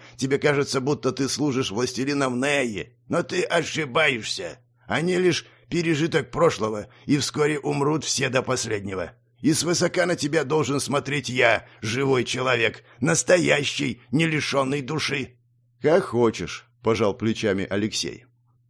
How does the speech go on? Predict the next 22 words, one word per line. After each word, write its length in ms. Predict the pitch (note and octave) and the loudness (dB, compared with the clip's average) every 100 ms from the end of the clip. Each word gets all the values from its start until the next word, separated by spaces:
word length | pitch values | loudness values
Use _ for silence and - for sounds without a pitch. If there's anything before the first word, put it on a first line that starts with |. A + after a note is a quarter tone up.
| _ A2 | _ 0
На 160 | C3 | 2
том 240 | D3 A3+ G#3+ | 6 6 8
разговор 540 | F#3 G#2 C3+ B2 B2 | 6 6 6 6 4
закончился. 880 | G2+ B2 G2+ D#2 - C2 A#1+ A1+ - _ | 4 2 2 -2 -6 -10 -10 -12 -18 _
Шли 220 | - C3 D3+ | -6 2 4
они 200 | C#3+ C3+ | 4 4
долго, 440 | C3+ D#3 A2+ F#2+ | 6 6 6 2
минуя 340 | F#2+ G2 G2 G2 | 0 -2 2 0
абсолютно 520 | - A2 G#2+ G#2+ G2+ | 0 -2 -2 -2 -4
пустые 440 | G#2 - G#2 G2 | -6 -4 -2 -2
залы 400 | F#2 A#2 A#2+ A2 | 2 4 4 4
и 220 | G#2 G#2 | 0 -4
коридоры 640 | - G2 F#2 A2 A2+ G#2+ - - | -2 -2 0 2 2 2 -2 -10
с 160 | G2 G#2 | -8 -2
голыми 320 | D3+ B2 G2+ | 2 2 2
стенами 500 | - - D3+ C#3+ B2+ | -2 0 2 2 0
и 180 | - B2 | 0 -4
потолками. 840 | B2 A#2+ A#2 G#2+ - C#2+ G1+ - _ _ _ - | 0 -2 0 0 -2 -8 -8 -18 _ _ _ -4
Постепенно 500 | B2+ D#3 G#3+ A3 G#3 | -2 -2 0 2 2
становилось 520 | - D#3 D#3+ E3+ E3 | 0 2 4 4 2
всё 160 | C#3+ | -2
теплее, 720 | D3 E3 - A2+ G#2+ G#2 F#2+ | -2 -2 0 2 4 2 0